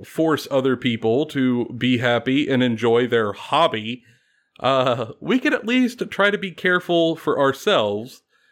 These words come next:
And maybe if we really try to be positive and enjoy the hobby ourselves, maybe some of that'll be a little contagious for them.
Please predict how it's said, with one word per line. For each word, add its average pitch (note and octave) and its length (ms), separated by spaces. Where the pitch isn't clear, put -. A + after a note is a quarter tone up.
And B2+ 380
maybe G#3 400
if - 160
we F3+ 600
really C3+ 680
try A#2 540
to - 140
be A2 120
positive B2 720
and A#2 220
enjoy A2+ 320
the A2 80
hobby A2+ 280
ourselves, F#3 540
maybe C#4+ 240
some C4+ 220
of A3+ 80
that'll G#3 160
be F3 120
a D3+ 60
little B2+ 160
contagious G#2+ 480
for - 120
them. - 260